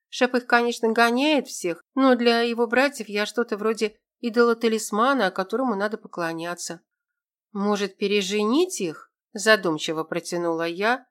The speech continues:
разглядывая этих зелёных мужиков. Девушка тут же оживилась. «Ой, это было бы очень хорошо.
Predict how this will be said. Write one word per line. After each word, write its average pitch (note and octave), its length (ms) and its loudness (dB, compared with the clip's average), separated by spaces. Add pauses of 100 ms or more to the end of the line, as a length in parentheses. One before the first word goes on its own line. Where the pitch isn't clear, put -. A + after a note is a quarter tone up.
(140)
разглядывая F3+ 760 0
этих D#3 240 -6
зелёных D#3 460 -4
мужиков. E3 680 -8 (440)
Девушка G#3 640 -2
тут F3 300 -6
же E3+ 100 -4
оживилась. D#3 800 -6 (460)
«Ой, C4 400 2
это C#4 180 0
было B3 240 0
бы A3+ 180 -4
очень G#3+ 360 0
хорошо. G#3 640 -4